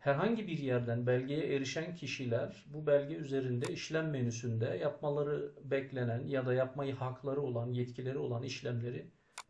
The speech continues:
yapabilirler. Bilgilerini görüntüleyebilirler veya da belge üzerinde, bu kayıt üzerinde diyeyim, belgede ifadesini kullanmayalım.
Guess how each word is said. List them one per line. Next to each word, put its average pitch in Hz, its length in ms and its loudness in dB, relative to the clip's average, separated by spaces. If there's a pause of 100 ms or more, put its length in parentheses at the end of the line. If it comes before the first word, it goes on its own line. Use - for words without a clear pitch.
yapabilirler. 143 920 -2
Bilgilerini 135 640 -2
görüntüleyebilirler 127 960 -4
veya 131 160 -2
da 147 120 0
belge 135 300 2
üzerinde, 127 500 -2
bu 123 80 -8
kayıt - 320 0
üzerinde 113 500 0
diyeyim, 120 320 -4
belgede 120 400 -2
ifadesini 123 600 -8
kullanmayalım. 127 580 -2